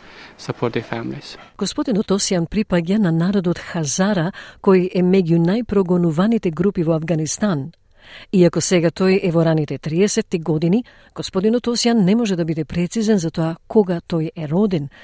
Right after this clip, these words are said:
Speaker 2: затоа што не се воделе записи и вели тоа било некаде околу илјада деветсто деветдесет и втора година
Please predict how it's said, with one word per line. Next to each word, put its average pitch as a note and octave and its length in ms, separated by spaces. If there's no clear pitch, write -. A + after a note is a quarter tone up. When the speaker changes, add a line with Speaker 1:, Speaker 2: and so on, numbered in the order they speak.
Speaker 2:
затоа G3+ 360
што F3+ 340
не A3+ 160
се A#3 140
воделе E3 340
записи D#3 520
и C#4 80
вели C4+ 220
тоа A#3+ 240
било G#3 420
некаде F3 580
околу E3+ 540
илјада G#3 320
деветсто D#3 380
деветдесет C3+ 520
и - 40
втора A#3+ 400
година D#3+ 420